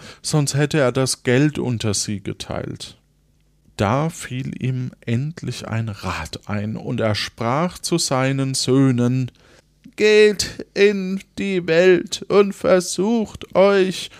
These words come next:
und lernt jeder sein Handwerk. Wenn ihr dann wiederkommt und ich noch am Leben bin, wer das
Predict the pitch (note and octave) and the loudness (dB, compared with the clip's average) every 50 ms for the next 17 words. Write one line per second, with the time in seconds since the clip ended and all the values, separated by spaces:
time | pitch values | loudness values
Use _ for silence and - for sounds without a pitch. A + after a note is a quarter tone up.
0 | - _ - G#3 G#3 G3 F#3+ F#3 F#3 F3+ F3+ F#3+ G3 G3+ G3 F#3+ F#3 - - - | -12 _ 0 2 2 2 0 0 2 4 4 4 4 2 0 -4 -6 -8 -16 -14
1 | A3+ A3+ A#3 B3+ C4 C4 B3+ B3 A3 B3+ B3 A#3 A3 G#3 - - - F#3+ F#3 F#3+ | -6 -2 0 0 2 2 0 0 0 0 0 2 2 0 0 2 2 4 4 4
2 | F#3+ F#3 F#3 D#3+ D3+ E3+ E3+ F3+ F3+ D#3 D#3+ D#3 - - E3+ F3 D3+ D#3+ E3+ D#3 | 2 -2 -4 -2 0 0 0 2 0 -4 -6 -10 -12 -14 -6 0 2 2 4 4
3 | D3+ C#3+ C#3 - - - _ _ _ - - - _ _ F3+ F#3+ G3 F#3+ F3+ F3+ | 2 0 0 -2 -8 -20 _ _ _ -20 -20 -20 _ _ 2 2 2 2 2 2
4 | F3+ F3 F3 _ F3 F3+ G3 G3+ G#3 G3 F#3+ F3+ F3 - F#3+ A3 A#3 A3 G3+ F3 | 0 0 0 _ 4 6 6 6 4 2 -4 -6 -4 -4 -2 0 0 0 0 0
5 | F3+ F3+ F3+ F3+ F3 - - - F3+ E3+ F#3 F#3 F3 D#3+ D3 D3+ D3 - - - | 2 2 2 2 0 -4 -2 2 6 6 6 6 4 0 -4 -6 -6 -8 -8 -8
6 | - - _ _ _ _ _ _ _ _ _ _ _ _ _ _ _ _ _ - | -10 -18 _ _ _ _ _ _ _ _ _ _ _ _ _ _ _ _ _ -10
7 | - - - - - - F3+ F3 - - - - E3 E3+ - - - - - - | -6 -6 -6 -4 -4 -4 -4 -4 -6 -4 -2 -2 -2 -2 -4 -4 -4 -6 -4 -4
8 | - G3+ - - - E3+ E3+ F3+ - G2 F3 F3+ - - - - - - - - | -2 -2 -2 -4 -4 -8 -6 -4 -4 -4 -4 -8 -10 -12 -20 -20 -20 -20 -20 -20
9 | - _ _ _ _ _ _ - _ _ _ _ - D#3+ F3 F#3 F3+ F3+ F3+ F3+ | -20 _ _ _ _ _ _ -20 _ _ _ _ 6 6 8 8 6 4 4 4
10 | F#3 F#3 | 4 4